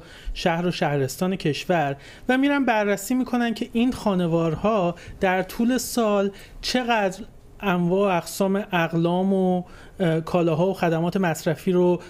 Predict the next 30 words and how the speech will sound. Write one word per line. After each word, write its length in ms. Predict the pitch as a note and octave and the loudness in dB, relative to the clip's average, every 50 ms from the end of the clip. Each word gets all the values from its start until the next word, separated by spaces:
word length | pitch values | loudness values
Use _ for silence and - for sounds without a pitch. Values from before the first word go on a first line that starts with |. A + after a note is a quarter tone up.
| - - - - | -20 -12 -4 0
می‌خرن 480 | F#3 F3+ F3 - - F3+ F3 F3 F3 F3+ | 0 0 0 2 0 2 2 2 2 2
و 60 | F3+ | 2
مصرف 560 | F3 E3 D3+ - - - F#3+ F3+ E3 E3 - | 2 0 0 -2 -2 0 0 0 0 0 -2
می‌کنن 400 | D#3+ C3 - - C#3 C3 B2 C#3+ - - - - - - | -4 -4 -2 -2 -2 -2 -2 -4 -8 -12 -18 -10 -4 -2
و 60 | A3+ | -2
کارشون 400 | A3 - - C4+ D4 C#4 - D4+ | -2 0 0 0 0 2 0 -2
فراتر 580 | C#4 - - A#3 G#3 G3+ G3+ G3 G3 - B3+ B3+ | -2 0 0 0 2 2 2 0 0 0 0 0
از 200 | A#3 G3 E3 - | 0 0 -2 -4
خریدنه. 640 | - - - D#3 D#3 C#3+ C#3+ C3+ D3+ C#3+ C#3 C3+ B2+ | -6 -2 -2 0 0 2 0 0 0 0 0 -2 -4
مثلاً 480 | D3 D#3+ F#3 F#3 - - G3+ A3 A#3 A#3+ | -2 -2 -2 -2 0 0 0 2 2 0
می‌گم، 300 | A3 G3 D#3+ D#3 D3 C3+ - - - - - - - | 0 0 0 0 -2 -4 -8 -12 -20 -20 -12 -4 -2
اگر 300 | G3 G3 A#3 A#3+ A#3+ A#3 | 0 2 2 2 0 -2
که 280 | A#3 - A#3+ G#3 F#3 | -2 -2 0 0 0
شما، 580 | F3 - - - F3 E3 E3+ F3 F3 D#3+ C3+ - - - - - - - - | -2 -4 -2 -2 0 2 2 0 0 -2 -4 -8 -14 -20 -20 -20 -12 -6 -2
اه، 160 | E3+ E3 D#3+ | -2 -2 -2
خونه‌ای 520 | - D#3+ E3+ - F#3+ F3+ F3+ G3 G#3+ A#3 | -2 -4 -2 0 2 2 2 2 2 2
داشته 300 | G#3 G3 E3 - - F3+ | 2 0 0 -2 -2 0
باشید، 280 | D#3+ D#3 - - D3+ C#3 | 0 0 0 0 -2 0
مال 200 | D#3+ E3 F3+ F#3+ | 0 2 0 0
خودتون 600 | F#3+ - G#3 G#3 G#3+ G3 G3+ - E3+ D#3+ D#3 D#3 | 0 2 2 2 2 2 0 0 0 0 2 2
باشه، 500 | D#3 D3+ - - - G3+ G#3 G3 F3 E3+ - - - - - - | 0 0 0 0 0 0 0 0 0 -2 -6 -12 -20 -12 -6 -2
میان 300 | F#3+ G3+ A3+ A#3+ B3 B3 - - - - | 0 2 2 2 0 -2 -6 -8 -6 -2
ارزش 800 | F3 E3+ F3 F3 F3+ F3 E3+ D#3+ F3 A3+ A#3+ - - - F#3+ F#3+ G3 F3+ - - | 0 0 2 2 2 0 0 2 2 0 0 0 0 -2 -2 -2 -4 -8 -6 -2
این 160 | A#3 G#3+ A#3 | 0 0 2
که 180 | A3+ - G#3+ F#3+ | 2 2 2 2
اگه 160 | F#3 F3+ G#3 | 2 2 2
این 80 | G#3+ | 0
خونه 280 | G3+ - - E3+ F3 E3+ | 0 0 0 0 2 2
رو 80 | E3+ E3+ | 0 0
می‌خواستین 380 | D#3+ - D#3+ - - E3+ F#3 | 0 -2 -2 0 0 -2 0